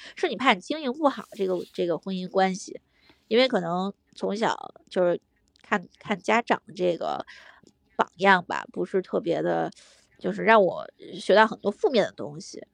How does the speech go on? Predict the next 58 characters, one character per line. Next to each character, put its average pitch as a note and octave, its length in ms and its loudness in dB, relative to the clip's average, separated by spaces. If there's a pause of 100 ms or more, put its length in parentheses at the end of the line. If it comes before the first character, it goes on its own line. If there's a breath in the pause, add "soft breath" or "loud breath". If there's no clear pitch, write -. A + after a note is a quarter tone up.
(160)
所 - 180 -2
以 E3+ 80 2
就 E3+ 140 -2
是 F3+ 240 -6 (320)
没 G3 160 6
什 - 120 0
么 F#3 80 -2
自 G#3 200 4
信。 G3 200 -2 (1600 soft breath)
但 A#3 200 6
是 A#3 180 4
呢， D#3+ 320 2 (180)
我 F#3 120 4
就 G#3 160 6
想， - 220 -2
那 A#3+ 100 6
就 C#4 120 6
大 D#4 120 4
胆 E3+ 220 2
尝 - 280 -12
试。 A3 280 4 (120)
其 - 160 4
实 C#4 160 8
说 C#4 180 10
白 E3+ 200 8
了， G3 260 10
我 F#3+ 100 10
觉 F3+ 100 4
得 G#3 380 8
就 G#3 100 2
比 - 100 6
如 E3 60 8
说 A3 120 6
婚 C4+ 200 6
姻 C4 160 4
关 C4+ 220 8
系， A3+ 160 0
或 A3+ 120 4
者 A3 80 4
我 G#3 40 2
们 A#3+ 100 -4
讲 - 200 0
一 - 40 -14
个 G3+ 100 -2
极 - 180 -12
端 A#3+ 200 4
的 G3+ 300 0 (500)
一 F#3 160 -8
个， F#3 380 -2 (460 soft breath)
呃， F3 320 -6 (160)
一 F3+ 120 -4
个 G3 180 4 (100)
案 A3 180 6
例， G3+ 240 4
就 G3+ 120 0
比 F3+ 80 2
如 F#3 160 4
说 C4+ 240 4